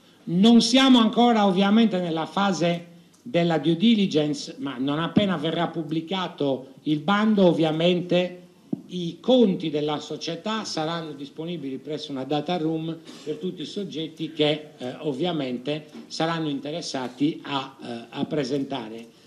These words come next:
a presentare una loro offerta. Eh, voglio rassicurare, voglio rassicurare, eh, il sindaco che mi ha posto un quesito importante che capisco,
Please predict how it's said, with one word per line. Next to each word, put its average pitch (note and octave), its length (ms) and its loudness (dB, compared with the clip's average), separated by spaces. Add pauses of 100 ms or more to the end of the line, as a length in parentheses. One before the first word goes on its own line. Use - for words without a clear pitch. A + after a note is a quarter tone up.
a D3 100 -4
presentare D#3 540 -2
una C3+ 160 -4
loro B2+ 260 -2
offerta. - 560 -16 (1000)
Eh, G3+ 580 4
voglio D#4+ 460 6
rassicurare, G#3+ 1300 0 (920)
voglio A3 400 0
rassicurare, F3+ 1080 -2 (1700)
eh, D#3 560 -8 (280)
il C3 320 -10
sindaco F3 600 0
che B2+ 140 -8
mi C#3 120 0
ha C#3 80 -4
posto F#3 440 -2
un C3 360 -8
quesito C#3 500 -2
importante C3 760 -4
che A2 160 -14
capisco, A#2+ 600 -6